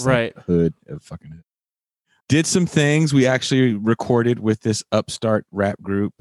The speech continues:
Speaker 1: called the Black Eyed Peas. <laughs> Yeah.
Speaker 2: Okay, you gotta, you gotta talk to me about this. What, how, how did this happen?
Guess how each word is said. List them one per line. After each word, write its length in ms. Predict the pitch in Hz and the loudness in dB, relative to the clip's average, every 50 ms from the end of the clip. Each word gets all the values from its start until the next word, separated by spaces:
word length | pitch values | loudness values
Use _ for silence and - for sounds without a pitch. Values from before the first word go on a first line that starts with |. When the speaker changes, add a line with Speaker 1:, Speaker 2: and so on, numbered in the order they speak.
| - | -14
Speaker 1:
called 220 | - - 95 92 82 | -8 -6 -6 -6 -6
the 80 | 85 | -8
Black 320 | 85 87 85 92 92 - - | -8 -8 -6 -6 -8 -8 -8
Eyed 240 | 92 90 87 82 - | -8 -8 -10 -10 -10
Peas. 480 | - 98 90 90 95 101 101 - - - | -10 -8 -8 -6 -8 -8 -10 -10 -4 -2
<laughs> 60 | - - - - 262 - - 269 254 185 190 - - - 180 - - - | -2 0 0 0 -2 0 0 -2 -2 -2 -4 -6 -4 -6 -6 -6 -6 -12
Yeah. 720 | 120 127 143 170 147 151 175 151 117 135 165 - 85 110 165 - - - 170 - _ - - - - | -12 -10 -6 -4 -2 -2 -2 -2 0 -2 -4 -4 -4 -6 -8 -8 -8 -10 -10 -10 _ -10 -6 -2 0
Speaker 2:
Okay, 300 | 202 - - 226 190 185 | 0 0 2 0 0 2
you 100 | 202 208 | 2 2
gotta, 260 | 269 269 240 226 214 | 2 2 2 2 0
you 100 | 190 220 | 0 0
gotta 180 | 247 240 214 196 | 0 0 0 0
talk 240 | - 220 202 190 185 | 2 2 2 2 0
to 80 | - 190 | -2 -2
me 80 | 180 | -2
about 260 | 165 143 151 143 139 - | -2 0 -2 -4 -4 -6
this. 180 | 143 - - | -8 -8 -4
What, 220 | 190 190 180 156 170 | -4 -2 -2 -2 -2
how, 220 | 185 202 214 208 | 0 0 0 0
how 180 | - 180 196 214 | -2 -4 -4 -4
did 100 | 190 190 | -2 0
this 180 | 190 196 180 - | -2 -2 -2 -2
happen? 420 | 170 139 123 - 120 92 80 - | -2 -2 -2 -2 -4 -10 -12 -14